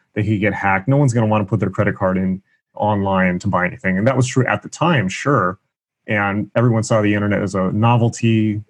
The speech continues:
you know, as a place to put up web pages with animated fire graphics and things like that. Fast forward a few years, we have a few people like Amazon and Google who decided that actually this is the future and we're going to be the big players in this space.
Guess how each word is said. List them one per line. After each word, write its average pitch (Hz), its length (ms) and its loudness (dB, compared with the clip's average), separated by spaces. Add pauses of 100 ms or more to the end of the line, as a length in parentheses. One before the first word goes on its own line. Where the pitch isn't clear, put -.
(220)
you 98 100 -10
know, 87 200 -8
as 90 80 -8
a 98 40 -6
place 104 200 0
to - 80 -20
put 98 120 0
up 95 80 0
web 95 200 0
pages 98 360 0
with 92 120 -4
animated 92 460 0
fire 92 260 2
graphics 90 460 -2
and 95 100 -4
things 90 200 -4
like 87 160 -2
that. 87 240 0 (480)
Fast 123 260 -2
forward 127 220 0
a 110 40 -2
few 117 200 0
years, 131 480 2
we 107 120 -2
have 107 120 2
a 110 60 0
few 113 140 0
people 104 300 -2
like 92 120 0
Amazon 101 440 -2
and 90 100 -6
Google 110 440 -2 (340)
who - 140 -2
decided 98 540 0
that 92 340 0
actually 135 460 0
this 120 160 2
is 113 80 2
the 104 80 0
future 139 420 0
and 104 220 0
we're 101 160 0
going 98 280 -2
to 95 120 -10
be 92 160 -2
the 87 100 -8
big 90 240 -8
players 92 380 -2
in 85 120 -16
this 85 120 -14
space. - 480 -14